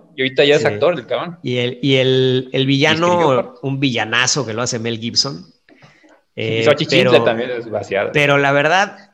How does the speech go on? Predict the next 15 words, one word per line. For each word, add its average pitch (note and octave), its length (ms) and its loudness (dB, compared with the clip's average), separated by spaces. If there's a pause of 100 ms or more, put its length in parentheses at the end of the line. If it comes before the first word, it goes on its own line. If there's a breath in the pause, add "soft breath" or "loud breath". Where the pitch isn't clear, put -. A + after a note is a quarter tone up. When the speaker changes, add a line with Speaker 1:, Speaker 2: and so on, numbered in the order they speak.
Speaker 2:
y, E3+ 260 -12
y G3+ 60 0
es A#3 120 0
una D#4+ 160 -4
película G#3+ 520 0
de C#3+ 240 0
relativamente C3+ 920 -2
bajo B2 260 -6
presupuesto. - 680 -10 (320)
Speaker 1:
¿Eh? A#2+ 400 -4
Speaker 2:
Pero A#2 260 0
Speaker 1:
Sí. - 60 -12
Speaker 2:
qué D#3+ 140 4
bruto, E3 640 0
qué D3 380 2